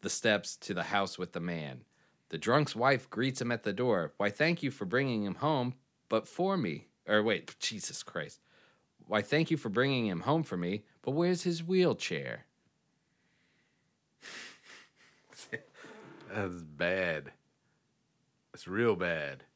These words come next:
Speaker 1: Yeah.
Speaker 2: Uh, but where's his wheelchair? So that's why he's stumbling. He's not drunk.
Speaker 1: But then can he walk? I've heard that joke before, and I've always been like, "So was he so drunk that he can walk?"
Speaker 2: Yeah.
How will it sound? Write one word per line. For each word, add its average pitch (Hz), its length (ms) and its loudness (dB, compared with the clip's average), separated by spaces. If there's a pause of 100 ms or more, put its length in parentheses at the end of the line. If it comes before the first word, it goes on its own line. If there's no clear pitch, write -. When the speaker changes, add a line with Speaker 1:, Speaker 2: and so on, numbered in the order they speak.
(220)
Speaker 1:
Yeah. - 260 -12 (1400)
Speaker 2:
Uh, 92 500 0
but 87 220 -10
where's 110 280 -6
his 101 180 -8
wheelchair? 85 600 -8
So - 160 -8
that's 143 240 -6
why 80 180 -2
he's 71 140 -6
stumbling. 71 440 -10
He's 98 200 -12
not 131 220 -6
drunk. 71 440 -12 (540)
Speaker 1:
But 110 180 0
then 123 220 2
can 123 200 -2
he 107 80 4
walk? 92 580 2
I've 117 160 0
heard 165 200 2
that 98 140 2
joke 92 280 -2
before, 95 400 -2
and 82 100 -2
I've 82 140 -2
always 95 280 2
been 92 200 -2
like, 80 240 -4 (100)
"So 90 540 0
was 90 180 -2
he 92 100 -2
so 101 240 -2
drunk 95 420 0
that 87 160 0
he 87 200 -8 (200)
can 113 380 -2
walk?" 147 400 -2 (3000)
Speaker 2:
Yeah. 120 240 0